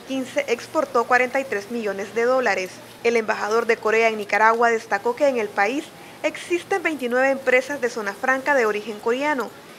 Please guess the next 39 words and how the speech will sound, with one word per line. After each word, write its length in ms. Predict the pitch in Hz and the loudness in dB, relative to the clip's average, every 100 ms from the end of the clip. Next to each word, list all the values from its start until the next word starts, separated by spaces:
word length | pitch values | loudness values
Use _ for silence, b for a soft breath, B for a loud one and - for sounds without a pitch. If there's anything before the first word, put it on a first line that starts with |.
| B B | B B
y 60 | |
los 160 | 233 220 | -4 -2
empleos 460 | 214 - 226 226 226 | -4 -4 0 0 -2
que 140 | 208 | -8
generan 560 | 220 220 240 254 262 233 | -6 -2 2 2 2 0
ya 160 | 214 | 0
ascienden 560 | 202 - 294 285 294 285 | 0 -4 -6 -4 -4 -2
a 120 | 330 | -2
unos 260 | 302 294 320 | -2 -6 -4
treinta 300 | 330 320 330 | -4 -4 -4
y 60 | |
cinco 340 | - 247 196 220 | -6 -10 -8 -6
mil. 280 | 285 294 220 - - - - - - - - - - | -6 -6 -10 -14 -20 -20 -20 -20 -20 -20 -20 -10 -4
Hanson 460 | 220 208 214 208 | -4 -4 -6 -6
Nica 300 | 240 262 285 | -6 -4 -4
pertenece 640 | 277 302 - 262 233 - 262 | -2 -2 -2 -2 -2 -4 -2
a 60 | 233 | -2
Hanson 420 | 240 214 240 214 | -4 -6 -6 -6
Textil, 500 | 226 - - 302 247 B B B - | -8 -10 -12 -10 -12 B B B -8
una 180 | 247 226 | -4 -2
empresa 420 | 208 233 233 233 | -2 -2 -2 -2
establecida 720 | 226 208 202 202 - 277 285 277 | -6 -6 -6 -8 -8 -2 -2 -2
en 160 | 320 | -10
Seúl, 360 | 320 359 269 247 | -4 -2 -2 -2
Corea 360 | - 262 202 196 | 0 0 2 -2
del 160 | 208 | -4
Sur. 340 | 214 - 311 254 - - - - - - - - - - | -8 -6 -6 -6 -12 -20 -20 -20 -20 -20 -20 -20 -20 -4
Esa 260 | 233 226 214 | -2 -2 -4
empresa, 460 | 196 226 247 262 240 | -4 2 2 0 -6
que 100 | 202 | -6
también 380 | 202 196 214 | -6 -4 -4
tiene 180 | 220 226 | -4 -4
operaciones 560 | 220 214 208 233 226 226 | -2 -2 -2 -2 -6 -4
en 80 | 214 | -4
Guatemala 600 | 202 202 208 226 233 208 | -4 -4 -2 2 2 0
y 80 | 220 | -2
otros 260 | 214 233 | -4 -6
países 440 | - 214 214 226 220 | -2 -4 -2 -6 -8
asiáticos 720 | 202 - 240 226 262 302 | -10 -4 -4 -4 -6 -8